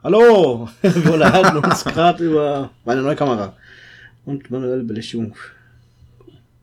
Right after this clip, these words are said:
Speaker 2: Martin hat eine Sony. Eine, wie heißt sie?
Speaker 1: Alpha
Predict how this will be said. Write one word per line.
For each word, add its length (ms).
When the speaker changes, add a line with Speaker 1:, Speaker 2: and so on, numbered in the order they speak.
Speaker 2:
Martin 380
hat 160
eine 220
Sony. 500
Eine, 380
wie 100
heißt 240
sie? 140
Speaker 1:
Alpha 600